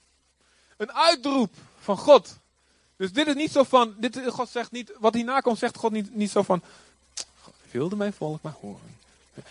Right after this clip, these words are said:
Hij zegt dit, "Oh!" Zo, dat is wat hij zegt. Oh, hij roept het uit. "Wilde mijn volk maar horen.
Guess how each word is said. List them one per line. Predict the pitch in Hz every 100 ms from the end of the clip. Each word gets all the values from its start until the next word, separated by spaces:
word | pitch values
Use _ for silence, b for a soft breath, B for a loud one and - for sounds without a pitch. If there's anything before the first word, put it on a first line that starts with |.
| b b b b _ _
Hij | - 226
zegt | 226 294 -
dit, | 285 - _ _ _ _ -
"Oh!" | 330 381 392 403 392 339 320 277 494 480 359 - _ _ _ _ _ _ -
Zo, | 302 339 277
dat | 302
is | 349
wat | 302
hij | 302
zegt. | 311 277 - _ _ _ _ _ _ _ _ _ _ _ _ _ _ _ _ _ _ _
Oh, | 294 330 349 349 349 349 349 330 277
hij | 269
roept | 277 359 381
het | 349
uit. | 320 233 _
"Wilde | _ 170 226 359 359 359 330 311
mijn | 294 311
volk | 247 - 349 359 359 - 302
maar | 311 330 330 311
horen. | 247 311 320 254 175 123